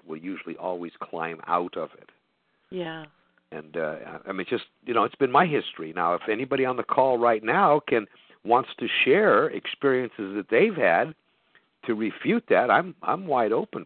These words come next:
Speaker 1: for it, uh, you know. Um, I, I, well, I'm gonna ask Jeff,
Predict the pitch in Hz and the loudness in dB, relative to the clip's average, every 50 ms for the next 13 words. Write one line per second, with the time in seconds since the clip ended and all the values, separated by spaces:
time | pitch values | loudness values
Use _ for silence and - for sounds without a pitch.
0 | - - - - - - - _ - - - - - 95 104 117 98 87 92 107 | -12 -16 -16 -16 -16 -18 -20 _ -20 -20 -18 -18 -16 -12 -12 -12 -10 -10 -12 -16
1 | 117 _ _ _ _ _ _ _ _ _ _ _ _ _ _ _ - - - - | -16 _ _ _ _ _ _ _ _ _ _ _ _ _ _ _ -20 -20 -16 -16
2 | 73 65 67 _ _ _ _ _ _ _ _ _ _ _ _ _ - - _ _ | -16 -16 _ _ _ _ _ _ _ _ _ _ _ _ _ _ -20 -20 _ _
3 | _ _ _ - - 71 - - - 127 - - 151 160 165 156 165 180 208 208 | _ _ _ -6 -6 -4 2 4 4 4 6 6 6 6 6 4 2 2 4 2
4 | 208 185 - - 147 170 208 - | 2 0 0 -2 0 0 0 0